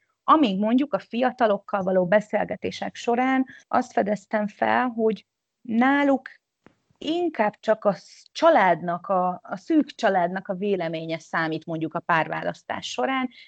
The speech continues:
Értem azt, hogy ha a szülők elfogadják a választottjukat, akkor nekik ez elég, és őket már annyira nem érdekli, hogy mondjuk a közösség mit fog, ö, a hátuk mögött beszélni.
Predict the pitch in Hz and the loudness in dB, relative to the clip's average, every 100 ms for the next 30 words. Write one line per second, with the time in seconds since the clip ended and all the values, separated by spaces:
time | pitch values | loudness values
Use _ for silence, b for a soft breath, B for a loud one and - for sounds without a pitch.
0 | _ 233 220 185 185 202 202 214 202 208 | _ 2 2 0 0 0 -2 -8 -6 2
1 | 185 185 - 247 190 175 208 185 185 175 | 2 2 -2 2 4 4 4 2 0 -4
2 | 170 160 170 170 165 190 254 277 - 277 | -4 -4 -8 -6 -2 0 2 0 -2 -6
3 | - 294 143 - b b 170 - 226 240 | -6 -4 -4 -4 b b -10 -6 -2 -2
4 | 247 233 196 170 - - 175 135 127 170 | -2 -4 -2 -2 -2 -4 -2 -4 -4 -2
5 | 185 - - 269 294 302 269 247 226 208 | -2 -2 -2 2 2 0 0 0 0 0
6 | 233 269 277 226 220 233 240 208 208 - | 2 4 4 4 2 2 2 2 2 2
7 | 214 - 214 b b _ 208 196 208 208 | 0 2 -2 b b _ 0 2 2 2
8 | 180 180 190 170 165 - 160 185 185 - | 0 -2 0 0 -2 -2 0 2 0 0
9 | 156 160 165 160 160 - b b - 165 | -2 2 4 4 2 -6 b b -6 0
10 | 165 160 151 - 160 160 160 165 165 - | 0 0 -6 -6 -2 -2 0 -2 -2 -2
11 | 156 170 165 | -4 -2 -8